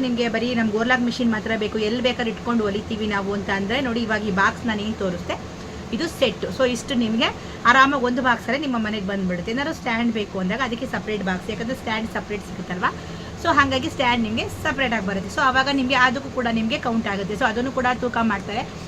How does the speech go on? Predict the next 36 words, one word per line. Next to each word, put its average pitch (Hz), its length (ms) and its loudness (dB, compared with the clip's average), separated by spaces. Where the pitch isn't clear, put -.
ಕೊರಿಯರ್ 330 320 4
ಮಾಡ್ಬೇಕಾದ್ರೆ 269 480 2
ಅದನ್ನು 269 240 -2
ತೂಕ 254 160 0
ಮಾಡಿನೇ 233 380 2
ನಿಮ್ಗೆ 226 220 2
ಚಾರ್ಜ್ 202 280 2
ಎಲ್ಲ 208 160 2
ಅಪ್ಲೈ 208 200 -2
ಆಗೋದು. 185 300 0
So 311 80 2
ಹಾಗಾಗಿ 269 380 2
ವೇಟ್ 254 240 2
ಮೇಲೂ 247 220 0
ಕೂಡ, 240 80 4
ಆ, 214 80 0
ಅಪ್ಲೈ 226 220 0
ಆಗುತ್ತೆ. 214 280 -4
ನಿಮ್ಗೆ 214 200 0
ಬೇಕು 226 240 -2
ಅಂತಂದ್ರೆ 214 320 -2
ಸ್ಕ್ರೀನ್ 330 260 0
ಮೇಲೆ 311 120 4
ನಂಬರ್ನ 277 360 6
ಹಾಕಿರ್ತೀನಿ, 269 460 0
ನೀವು 247 180 0
ಬೇಕಂದ್ರೆ 240 360 2
ಪೂಜಾ 247 200 0
ಮಿಷಿನ್ಸ್ 233 380 0
ಆರಾಮಾಗಿ 240 400 2
ಓಲಾಕ್ 233 320 0
ಮಿಷಿನ್ 226 240 0
ಬುಕ್ 214 200 -6
ಮಾಡ್ಕೊಳ್ಳಿ, 220 380 0
ತುಂಬಾ 220 160 0
ಚೆನ್ನಾಗಿದೆ 214 460 0